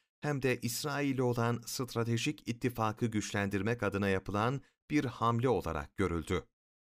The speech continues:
Ayrıca batılı liderler, Gazze'deki durumlarla ilgili olarak kamuoyundan gelen tepkilerin artması karşısında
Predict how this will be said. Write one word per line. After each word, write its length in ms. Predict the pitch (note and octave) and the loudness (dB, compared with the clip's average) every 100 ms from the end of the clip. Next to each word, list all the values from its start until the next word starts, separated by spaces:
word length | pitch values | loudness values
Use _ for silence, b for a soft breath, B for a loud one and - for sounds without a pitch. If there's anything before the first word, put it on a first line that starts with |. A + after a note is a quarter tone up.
| _ _ - | _ _ -4
Ayrıca 560 | D#3+ F3 D#3+ D3+ C3+ | -2 0 0 0 2
batılı 400 | A#2 A#2+ C#3+ E3+ | 2 2 0 0
liderler, 680 | C3+ G2+ F#2+ E2+ D#2+ A2 - b b - | 2 2 2 0 0 -2 -2 b b -2
Gazze'deki 600 | E3 E3 C#3+ B2+ B2+ A2 | 0 0 0 0 0 2
durumlarla 580 | A2 G#2+ G#2 A#2 G#2+ G2+ | 2 2 2 2 0 0
ilgili 420 | F#2+ E2+ F2 B2+ | -2 -2 0 2
olarak 480 | G#2+ D#2+ F2 A#2+ - | 2 0 -2 -4 -4
kamuoyundan 720 | D3 D3 C3 A#2+ A2+ A2+ A2 | -4 -2 0 0 0 -2 0
gelen 360 | G2+ G2+ G2+ | 2 2 0
tepkilerin 560 | G2+ G2+ - F2+ F#2+ F#2+ | -2 -4 -2 -2 0 0
artması 600 | - F2 - E2 - A#2+ | -2 -6 -4 -6 -4 -6
karşısında 840 | - F2 - E2 F2+ D#2+ F#2+ C#3 | -2 -4 -2 -4 -4 -2 -2 -2